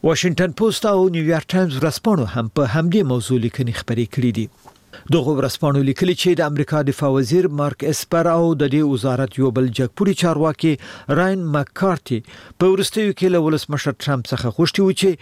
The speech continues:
په مهمو پوځي قضیو کې مداخله ونه کوي. خو د سپینې ماڼۍ مطبوعاتي مسؤل سټیفاني ګریشم په یوه بیان کې ویلي چې ولسمشر مکلف دی چې د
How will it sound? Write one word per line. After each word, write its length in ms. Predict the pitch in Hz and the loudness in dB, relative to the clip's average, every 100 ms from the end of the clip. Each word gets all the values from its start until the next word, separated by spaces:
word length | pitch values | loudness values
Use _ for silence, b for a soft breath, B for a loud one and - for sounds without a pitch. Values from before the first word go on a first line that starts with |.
| B B - | B B -2
په 140 | 165 143 | 0 0
مهمو 480 | 165 135 202 196 185 | 0 0 0 2 0
پوځي 540 | - 135 131 196 - | 0 0 0 0 0
قضیو 420 | 135 101 120 143 | -2 0 0 0
کې 180 | - 120 | 0 0
مداخله 500 | 123 117 - 127 123 | 0 -2 -2 0 2
ونه 260 | 151 160 - | 2 0 0
کوي. 240 | 127 117 117 _ _ _ _ _ b - | -2 -4 -6 _ _ _ _ _ b -2
خو 100 | 214 233 | 2 2
د 120 | 196 | 0
سپینې 280 | - 220 190 | -2 -2 0
ماڼۍ 280 | 123 120 131 127 | 0 0 0 0
مطبوعاتي 480 | 160 151 180 - 208 | -2 0 0 0 -2
مسؤل 420 | 143 104 - 139 127 - - | -4 -4 -4 -2 -2 -2 -4
سټیفاني 580 | - 220 - 135 135 160 143 | 0 0 0 -2 2 2 0
ګریشم 480 | 156 185 143 120 107 107 | 0 0 -2 -6 -8 -4
په 100 | 139 | 0
یوه 160 | 123 123 | 0 0
بیان 260 | 123 127 123 | -2 -2 -2
کې 220 | - 139 | 0 2
ویلي 180 | 151 175 | 2 0
چې 240 | - 185 | 2 2
ولسمشر 640 | 151 131 - 123 139 127 131 135 | 2 -2 -4 -4 -2 -2 -2 -4
مکلف 520 | - 123 135 160 - | -2 0 0 0 0
دی 80 | 180 | -2
چې 680 | 170 190 175 - - - 135 | 0 0 0 -4 -20 -12 -2
د 100 | 160 | 0